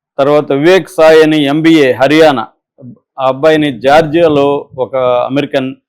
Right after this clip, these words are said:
సుత్తితో కొట్టి చంపేశాడు. తర్వాత సయ్యద్ అలీ అనే అబ్-, అతన్ని ఫిబ్రవరి ఇరవై నాలుగున లాస్ట్ ఇయర్,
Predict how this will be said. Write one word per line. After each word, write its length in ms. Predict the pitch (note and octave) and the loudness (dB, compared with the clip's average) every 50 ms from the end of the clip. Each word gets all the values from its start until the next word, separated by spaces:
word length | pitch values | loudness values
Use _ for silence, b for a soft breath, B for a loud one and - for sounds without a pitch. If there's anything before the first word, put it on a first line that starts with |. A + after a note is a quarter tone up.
| _ _ _ _ _ | _ _ _ _ _
సుత్తితో 540 | _ - E3+ D#3 - - F#3+ F#3 - F3 | _ -6 -6 -6 -8 -12 -10 -4 -2 -2
కొట్టి 420 | D3+ - - C3+ A#2+ G#2+ - B2+ A#2 - B2 | -2 -2 -4 -6 -6 -6 -6 -6 -4 -4 -6
చంపేశాడు. 520 | B2 A2 C3+ B2+ - C#3+ B2+ A#2+ B2 B2 A#2 - _ _ _ _ _ _ _ _ - | -6 -6 -8 -6 -4 -4 -4 -4 -4 -8 -12 -14 _ _ _ _ _ _ _ _ -4
తర్వాత 420 | C3+ C3+ D3 D3 D3 D3 D#3 D3 | -2 -2 0 -2 -2 -2 -2 -2
సయ్యద్ 680 | C#3 - - _ - C#3+ D3 E3 F3 F#3 G3 E3+ D#3 E3 | -4 -4 -10 _ -4 0 2 2 4 4 2 2 2 2
అలీ 300 | D3+ D3 D3+ D#3 E3 D#3+ | 2 2 4 4 4 2
అనే 140 | D#3+ D3+ D3 | 2 2 0
అబ్-, 260 | C#3 C3 C3 C#3 C3+ - - | -2 -4 -6 -10 -14 -10 -6
అతన్ని 580 | C3+ C3 - - D3 C#3+ C#3+ C#3+ C#3+ C#3+ C#3 - - | -6 -4 -4 -2 -2 -2 -2 -2 -2 -4 -6 -6 -6
ఫిబ్రవరి 460 | C#3 C3+ C3+ D#3+ E3+ F3 E3+ D#3+ D#3+ | -6 -4 0 2 4 4 4 4 2
ఇరవై 260 | D3 C#3 C#3 D3+ D3+ | 2 2 0 0 0
నాలుగున 540 | C#3+ C#3+ C#3 C3+ C3 C3 C3 C3 C3 B2+ A#2 _ _ _ _ _ - B2 | 0 -2 -2 -2 -4 -4 -6 -6 -8 -10 -12 _ _ _ _ _ -16 -6
లాస్ట్ 360 | A#2 B2 C3 B2+ - - - | -2 -2 -2 -2 -4 -4 -4
ఇయర్, 180 | C#3+ C#3+ C#3 | -2 -2 -2